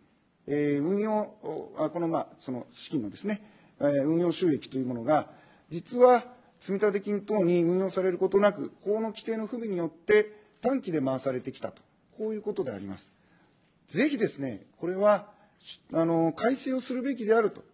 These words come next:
私はこう思うんです。え、実はこれはもちろん、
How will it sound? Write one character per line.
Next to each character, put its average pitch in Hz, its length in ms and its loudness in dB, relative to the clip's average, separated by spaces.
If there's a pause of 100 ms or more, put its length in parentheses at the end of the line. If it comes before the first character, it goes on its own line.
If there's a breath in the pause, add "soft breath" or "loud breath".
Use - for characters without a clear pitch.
私 214 260 -2
は 233 80 2
こ 226 160 -2
う 226 40 0
思 214 160 -4
う - 20 -2
ん 135 100 -4
で 107 100 -10
す。 - 180 -18 (720 soft breath)
え、 190 80 4
実 202 240 0
は 269 100 8
こ 233 80 0
れ 247 60 4
は 247 120 8
も 220 120 -4
ち 254 100 -8
ろ 247 160 2
ん、 131 120 -6